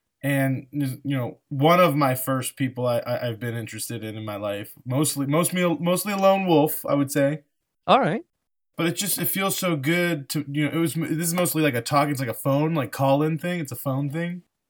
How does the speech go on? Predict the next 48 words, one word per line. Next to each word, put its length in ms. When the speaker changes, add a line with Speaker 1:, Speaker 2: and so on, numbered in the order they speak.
Speaker 2:
A 80
phone 320
thing. 360
Oh, 120
Speaker 1:
Like, 100
Speaker 2:
like, 160
you 60
Speaker 1:
call 80
and 40
Speaker 2:
dial 280
a 20
Speaker 1:
talk. 80
Speaker 2:
number 260
to 120
reach 240
Speaker 1:
Remember 160
Speaker 2:
this 80
Speaker 1:
the, 40
Speaker 2:
person? 200
Speaker 1:
remember 100
when 40
we 80
used 100
to 80
use 180
phones 340
to 60
talk 240
to 100
people? 400
Speaker 2:
That's 220
right. 240
Well, 240
yeah, 160
it's 200
ironic 380
now 140
that 120
people 280
use 320
phones 400
for 100
everything 440
but 280
to 80
make 160
phone 220
calls. 400